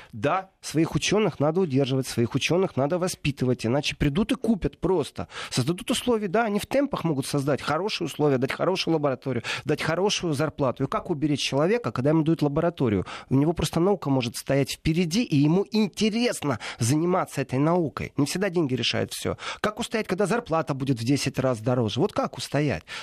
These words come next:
А я верю, что американцы, если получат эксклюзивно вакцину,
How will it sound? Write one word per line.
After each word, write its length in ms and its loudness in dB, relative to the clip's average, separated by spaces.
А 100 0
я 140 2
верю, 220 0
что 160 0
американцы, 560 2
если 160 -2
получат 500 0
эксклюзивно 680 0
вакцину, 580 0